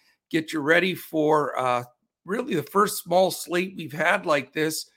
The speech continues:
uh, since the All-Star break, so it should be fun. But I would be remiss not to start off by, uh, making a big thank you out there to DraftKings. DraftKings hosted us, uh, at Coach Talk, you know, Coach Talk last night,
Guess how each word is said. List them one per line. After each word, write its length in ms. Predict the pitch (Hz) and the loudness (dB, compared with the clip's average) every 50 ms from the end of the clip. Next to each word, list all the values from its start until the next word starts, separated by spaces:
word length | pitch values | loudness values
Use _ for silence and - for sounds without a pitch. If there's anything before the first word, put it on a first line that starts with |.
| _ _ _ _ _ _ | _ _ _ _ _ _
uh, 240 | - 135 143 147 139 | -2 0 2 2 2
since 300 | 135 - - 170 160 - - | 0 -2 -6 -8 -8 -6 -4
the 100 | - 147 | 0 2
All-Star 420 | 135 151 185 190 - - 151 135 | 2 2 2 0 0 -2 -2 -2
break, 420 | 101 95 117 113 107 95 92 _ | -2 -4 -6 -6 -6 -6 -10 _
so 180 | - - - 139 | -8 -6 -4 -4
it 100 | 127 127 | -4 -6
should 220 | - - 156 156 | -8 -10 -8 -8
be 120 | - 160 143 | -8 -8 -10
fun. 400 | 131 - - 160 160 143 110 - _ _ _ _ _ _ _ _ _ _ _ | -6 -2 0 0 0 0 -2 -6 _ _ _ _ _ _ _ _ _ _ _
But 260 | - 269 269 220 - | 2 4 4 2 2
I 80 | - 196 | 2 2
would 220 | 196 214 196 - | 4 4 2 2
be 280 | 196 202 202 196 196 - - | 0 0 -2 -2 -4 -6 -2
remiss 540 | 190 190 185 175 190 208 233 247 247 - | 0 0 2 4 4 6 4 4 4 0
not 260 | 226 208 190 196 190 196 | 0 2 2 2 2 -2
to 100 | 190 175 | -6 -8
start 280 | - - 190 180 170 165 | -4 0 0 2 4 6
off 340 | 165 170 185 190 190 - - | 6 4 4 2 0 -2 0
by, 260 | 156 147 143 139 131 - - | 2 2 2 2 -2 -4 -2
uh, 260 | 135 139 135 127 120 101 95 - - | -2 0 0 -2 -4 -6 -12 -16 -8
making 580 | - 151 156 165 - - 147 - - - - - _ _ - - | -4 -4 -4 -4 -4 -8 -14 -14 -14 -18 -20 -20 _ _ -10 -8
a 80 | 139 135 | -8 -8
big 420 | 127 120 _ - 180 190 170 - | -8 -6 _ 0 0 0 0 -4
thank 480 | - - - 175 160 175 208 208 202 - | -12 -6 -2 0 2 2 0 -2 -4 -4
you 240 | 165 156 147 156 143 | -2 0 0 0 2
out 340 | 127 135 139 139 135 - | 4 4 4 4 2 -2
there 220 | - 143 143 147 147 | -2 -2 -2 -2 -2
to 380 | 147 - - - 156 143 135 | -4 -8 -10 -8 -8 -8 -8
DraftKings. 800 | 123 - 170 160 185 233 240 - - - 147 135 131 143 156 156 - - _ _ _ - _ _ _ _ | -2 4 6 6 6 6 2 -2 -4 -2 0 0 0 0 -2 -4 -10 -16 _ _ _ -20 _ _ _ _
DraftKings 680 | - 175 175 180 175 - - 196 190 180 175 160 135 - | 2 4 4 4 4 0 0 0 0 2 0 -2 -4 -2
hosted 420 | - 180 180 170 170 - - 175 | 0 2 2 2 2 -2 -4 -2
us, 340 | 170 170 160 - - - - - - | -2 -2 -2 -2 -6 -6 -6 -4 0
uh, 260 | 131 143 143 143 - - - | 2 4 4 4 2 0 -2
at 200 | 143 143 - - | -2 -2 -2 -4
Coach 360 | - - 190 190 190 - - | 0 0 0 2 0 -4 -6
Talk, 280 | - 165 151 147 - - 139 | -4 -4 -2 -2 -4 -8 -12
you 160 | 135 156 160 | -10 -6 -6
know, 100 | 139 131 | -6 -6
Coach 340 | - - 190 190 190 - - | -2 -2 -2 -2 -2 -2 -2
Talk 240 | 180 160 151 - | -2 -2 -2 -2
last 320 | 156 143 135 127 127 - - | -2 -2 -2 -2 -4 -4 -4
night, 280 | 147 139 139 143 - | -2 -2 -2 -2 -4